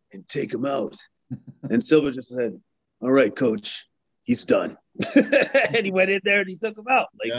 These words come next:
Speaker 1: that's, that's what you gotta do sometimes.
Speaker 2: That was great. Yeah, exactly what we were hoping Aspen Ladd would do in the main event, but, uh, she did not. But, um, yeah, great, great performance by Silva. Uh, quickly, let's talk about,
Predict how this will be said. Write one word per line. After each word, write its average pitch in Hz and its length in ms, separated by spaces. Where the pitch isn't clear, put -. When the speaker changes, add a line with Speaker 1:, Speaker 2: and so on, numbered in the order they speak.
Speaker 1:
that's, 113 120
that's - 280
what 160 160
you 160 140
gotta 170 240
do 214 180
sometimes. 113 380
Speaker 2:
That 120 80
was 120 160
great. 135 420
Yeah, 131 280
exactly 151 440
what 165 160
we 160 100
were 151 220
hoping 151 280
Aspen 147 380
Ladd 165 300
would 160 180
do 175 320
in 160 140
the 147 80
main 156 280
event, 156 400
but, 120 180
uh, 113 240
she - 300
did 127 260
not. 131 480
But, 113 300
um, 110 340
yeah, 127 480
great, 135 300
great 156 320
performance 147 580
by 117 180
Silva. 120 520
Uh, 147 300
quickly, 254 420
let's 247 220
talk 226 240
about, 220 420